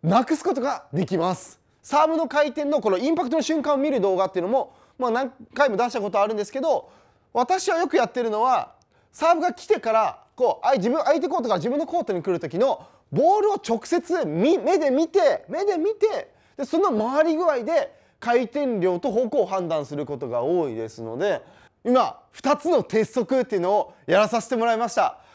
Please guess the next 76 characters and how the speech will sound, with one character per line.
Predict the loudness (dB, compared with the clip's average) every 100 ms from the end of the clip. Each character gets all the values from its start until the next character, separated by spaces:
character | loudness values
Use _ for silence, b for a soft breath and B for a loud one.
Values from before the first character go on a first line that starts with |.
| b
相 | 0 2
手 | 2
の | 0
サ | 0 -2
ー |
ブ | 4
を | 4
目 | 4 2
で |
見 | 2 2
る | 2 -2 _
力 | -12 -4 -2 0
っ | -2 -4
て |
い | -4
う |
の | 0
は、 | 0 0 B B B
も | -2
う | -2
必 | -4 0 2
要 | 4
に | 2 -2 -4
な | 0
り | 2
ま | 2 0
す。 | -6 b b b
瞬 | -4 -2
間 | 0 0
的 | 0
に | 2
ボ | 4
ー | 4
ル |
を | 2
見 | 0
て、 | 2 2 0 -6 b b _
あ | -8
の、 | -6 -2
切 | 0
れ | 4
て | 4
る | 2
切 | 0
れ | 0
て | 0
な |
い | -2
の |
判 | -2 -2
断 | -2
が | -2
こ | 0 2
れ |
で | 2
で | 0
き | 0
ま | -2 -2
す | -2
の | -2
で、 | 0 0 -2 b
も | -2
う | 2
ほ | 2
ん |
と | 2 2
シ | 2
ン | 2
プ | 0
ル |
な | 0
ん | -2
で |
す | -6
よ | -4
ね。 | -4 -6